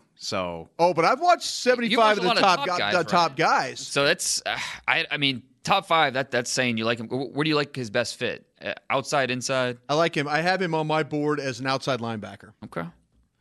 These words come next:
Speaker 3: I, I like. I think he puts on a clinic of how to play the linebacker position. He really
Speaker 2: Yeah.
Speaker 3: does. That stop against Georgia to win that game, unbelievable.
Speaker 2: He is always around the football.
Speaker 3: He is.
Speaker 2: I
Speaker 3: I
Speaker 2: mean, and he never comes off the field. You can
Speaker 3: Right.
Speaker 2: put him in coverage. He'll actually, for a big, tall guy, he can cover.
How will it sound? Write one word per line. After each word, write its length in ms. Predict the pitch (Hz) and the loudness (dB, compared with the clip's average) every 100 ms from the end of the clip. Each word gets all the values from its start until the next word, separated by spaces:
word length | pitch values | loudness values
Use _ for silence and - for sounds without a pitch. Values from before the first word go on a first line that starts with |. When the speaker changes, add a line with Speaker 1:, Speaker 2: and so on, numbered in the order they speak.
| _ | _
Speaker 3:
I, 140 | - 156 | -2 0
I 120 | 151 | 2
like. 220 | 160 156 | 2 2
I 120 | 113 | 0
think 180 | 127 131 | 0 -6
he 60 | 127 | -10
puts 160 | 143 | -6
on 100 | 127 | -4
a 60 | 120 | -4
clinic 400 | - 123 123 127 | -4 -4 -4 -4
of 60 | 107 | -4
how 100 | 117 | -4
to 60 | |
play 160 | 110 117 | -4 -4
the 60 | 113 | -2
linebacker 440 | 113 117 98 - | -4 -4 -8 -10
position. 460 | 92 95 92 90 87 | -14 -12 -10 -12 -10
He 80 | 107 | -6
really 200 | 123 123 | -2 -2
Speaker 2:
Yeah. 100 | 117 | 0
Speaker 3:
does. 180 | 117 | 0
That 160 | 107 156 | 0 -2
stop 320 | - 127 143 | -2 -2 -2
against 300 | 123 123 - | -4 -6 -6
Georgia 360 | - 110 127 131 | -4 -2 -2 -2
to 80 | 120 | -2
win 200 | 113 123 | -2 -4
that 160 | 123 | -4
game, 380 | 120 117 127 131 - _ _ | -2 -2 -2 -6 -14 _ _
unbelievable. 680 | 147 147 110 139 98 - - | -2 0 0 0 -4 -12 -4
Speaker 2:
He 160 | 202 233 | 0 0
is 160 | 156 - - | 0 -4 2
always 420 | 175 175 147 117 | 4 4 2 -2
around 300 | 123 123 120 | -2 -2 -4
the 60 | |
football. 400 | 104 123 110 98 87 | -8 -10 -10 -8 -4
Speaker 3:
He 100 | 123 | -4
is. 380 | 190 117 - - | -4 -10 -14 -2
Speaker 2:
I 200 | 117 151 | 0 2
Speaker 3:
I 40 | |
Speaker 2:
mean, 200 | 160 147 | 2 2
and 120 | 165 | 2
he 80 | 175 | 2
never 260 | 175 226 311 | 4 4 4
comes 240 | 294 277 | 0 2
off 160 | 311 277 | 2 2
the 80 | 240 | 0
field. 420 | - 320 175 - _ _ _ _ | -2 0 0 -4 _ _ _ _
You 100 | 196 | -2
can 80 | 208 | 0
Speaker 3:
Right. 100 | 240 | 2
Speaker 2:
put 80 | 330 | 2
him 80 | 285 | 2
in 80 | |
coverage. 640 | 190 294 339 339 151 - - _ _ | 0 2 4 4 -2 -4 -16 _ _
He'll 180 | 269 | 0
actually, 320 | 269 302 - 208 | 2 2 -2 -2
for 140 | 208 | -2
a 60 | 165 | -2
big, 260 | - 285 | -4 -10
tall 300 | - 247 269 | -2 2 2
guy, 220 | 208 170 | 2 0
he 40 | 165 | -2
can 180 | 160 139 | -6 -10
cover. 520 | - 220 320 160 | -4 -2 -2 -8